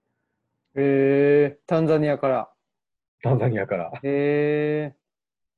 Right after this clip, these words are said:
Speaker 2: ー。面白い。
Speaker 1: あの本読んでないんですよね。面白そうやから読みたいなと思ってるんですけど。
Speaker 2: あの、新書は読みましたね。何でしたっけね。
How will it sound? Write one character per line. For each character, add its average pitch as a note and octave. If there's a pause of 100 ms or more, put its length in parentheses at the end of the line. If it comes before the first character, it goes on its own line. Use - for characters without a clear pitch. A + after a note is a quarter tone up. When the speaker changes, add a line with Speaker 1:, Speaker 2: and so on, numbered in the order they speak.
(720)
Speaker 2:
ー。 C3
面 B2+
白 A#2
い。 - (180)
Speaker 1:
あ F3+
の A3
本 A3
読 C3+
ん C#3+
で E3+
な D3+
い A2+
ん -
で G2
す -
よ G#2
ね。 G#2+
面 C3+
白 D#3
そ C#3
う A#2+
や G#2
か F#2+
ら F2+
読 F#2+
み G2+
た A#2
い G2
な F#2
と -
思 F2
っ -
て F2+
る F2
ん -
で -
す -
け F#2
ど。 E2+ (1900)
Speaker 2:
あ F#3
の、 A#3
新 C#4+
書 D4+
は C#4+
読 A#3+
み A#3+
ま A#3
し -
た B2
ね。 A#2
何 C3+
で C3+
し -
た A#2
っ G#2+
け A2
ね。 A2